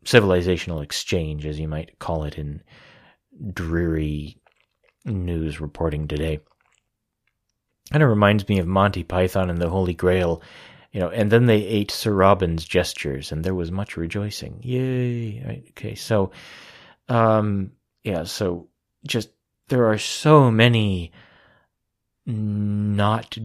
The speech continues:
diplomatic and not immediately important, uh, sailor types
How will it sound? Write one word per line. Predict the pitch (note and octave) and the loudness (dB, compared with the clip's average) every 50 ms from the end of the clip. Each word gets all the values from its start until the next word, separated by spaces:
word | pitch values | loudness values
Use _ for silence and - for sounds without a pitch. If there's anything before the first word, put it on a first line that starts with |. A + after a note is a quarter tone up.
| G#2 - | -6 -4
diplomatic | - G#2+ - - - - G#2 G2+ G2 G2 F#2+ F#2+ F#2+ G2 G2 G2 F#2 - _ - - - _ _ _ _ _ _ _ | -2 -2 -2 -4 -6 -4 -2 -2 0 0 0 2 2 2 0 0 -2 -4 _ -18 -20 -20 _ _ _ _ _ _ _
and | - A2 G#2 G2 F2+ - - | -6 -4 -4 -4 -4 -6 -6
not | G2 F#2 F2+ F#2 F#2+ F#2 F2+ - _ - - _ _ _ _ _ _ _ _ - | -4 -2 0 0 0 0 -2 -4 _ -16 -20 _ _ _ _ _ _ _ _ -6
immediately | A#2+ G#2 G2+ G#2 G2+ G2 G#2 G#2 G2 - G#2+ G2+ G2 G2 | -4 -2 0 0 0 0 0 0 -2 -2 -4 -4 -2 -2
important, | F#2 F#2 E2+ - - G#2 G2+ F#2 - - G2 F2 E2+ D#2+ - - - _ _ - - - - _ _ _ _ _ | -4 -4 -6 -6 -4 -4 -4 -4 -6 -8 -8 -8 -10 -10 -14 -20 -20 _ _ -20 -20 -20 -20 _ _ _ _ _
uh, | - G2+ F#2 F2 F2 F2 E2+ | -8 -6 -4 -2 -2 -2 -4
sailor | E2 - - - A2 G#2 G2 G2 G2+ F#2 F2+ | -4 -6 -4 -2 -2 0 0 0 0 0 -2
types | - - - G2+ F#2+ F2 - - - - - - | -4 -6 -8 -8 -8 -8 -8 -10 -12 -14 -12 -14